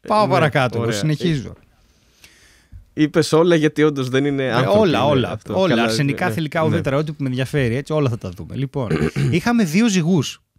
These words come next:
Speaker 1: μετά τον τουρκικό που ξεφορτωθήκαμε. Ο
Speaker 2: Ναι.
Speaker 1: Ριχάρδος
Speaker 2: Και τα, και το ζώδιο,
Speaker 1: και το ζώδιο,
Speaker 2: προφανώς.
Speaker 1: εννοείται, ε, ε, ζυγό με, οροσκόπο ζυγό, ήταν ο ζυγός Ετωλίας και ο ζυγός Σπάρτης. Ωραία.
Speaker 2: Ωραία.
Speaker 1: Στο ζυγό Ετωλίας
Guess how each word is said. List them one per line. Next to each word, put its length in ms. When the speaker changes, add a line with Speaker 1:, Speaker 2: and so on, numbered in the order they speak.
Speaker 1:
μετά 280
τον 140
τουρκικό 360
που 60
ξεφορτωθήκαμε. 840
Ο 160
Speaker 2:
Ναι. 120
Speaker 1:
Ριχάρδος 460
Speaker 2:
Και 100
τα, 180
και 120
το 100
ζώδιο, 280
Speaker 1:
και 80
το 20
ζώδιο, 360
Speaker 2:
προφανώς. 240
Speaker 1:
εννοείται, 280
ε, 40
ε, 40
ζυγό 320
με, 300
οροσκόπο 360
ζυγό, 380
ήταν 360
ο 120
ζυγός 400
Ετωλίας 720
και 140
ο 80
ζυγός 460
Σπάρτης. 800
Ωραία. 200
Speaker 2:
Ωραία. 140
Speaker 1:
Στο 180
ζυγό 320
Ετωλίας 800